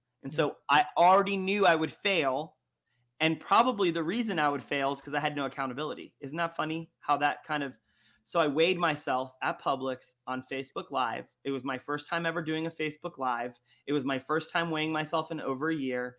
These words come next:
I knew I was gonna be big. I didn't know how big. And you saw my reaction. That video ended up going somewhat viral. I had tens of thousands of views. And then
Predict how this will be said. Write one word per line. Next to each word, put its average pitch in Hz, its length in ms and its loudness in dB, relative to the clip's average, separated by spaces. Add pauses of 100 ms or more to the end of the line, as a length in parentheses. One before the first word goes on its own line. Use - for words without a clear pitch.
(220)
I 139 80 0
knew 143 260 4
I 151 100 6
was 170 160 0
gonna 180 160 -4
be 180 120 -4
big. 135 400 0 (100)
I 135 120 2
didn't 147 380 -2
know 170 180 0
how 165 300 2
big. 117 380 -6 (760)
And 143 200 2
you 139 80 2
saw 156 280 2
my 156 120 2
reaction. 147 800 -2 (680)
That 147 260 2
video 160 320 4
ended 151 180 0
up 143 140 -2
going 147 400 0 (480)
somewhat 180 440 0
viral. 165 380 4
I 151 40 2
had 156 180 0
tens 160 260 -4
of 147 100 -6
thousands 147 440 0
of 131 100 -8
views. 175 640 -4 (380)
And 147 180 0
then 147 600 2